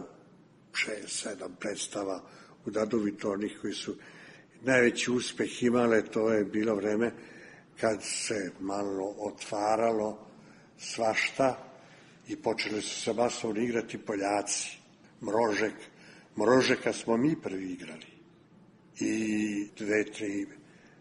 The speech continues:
Mrožekove predstave, e, jednočinke je režirao, e, Željko Orešković. Sve po tom principu, jednočinka, kratka predstava i još neke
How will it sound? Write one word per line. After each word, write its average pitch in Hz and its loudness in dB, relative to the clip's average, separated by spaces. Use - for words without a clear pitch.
Mrožekove 104 -4
predstave, 113 -2
e, 110 2
jednočinke 117 -2
je 110 -2
režirao, 110 0
e, - -20
Željko 113 -2
Orešković. - -8
Sve 165 6
po 190 6
tom - 6
principu, 117 -2
jednočinka, 127 -2
kratka 117 -4
predstava 160 -8
i 139 -10
još 123 -6
neke 117 -8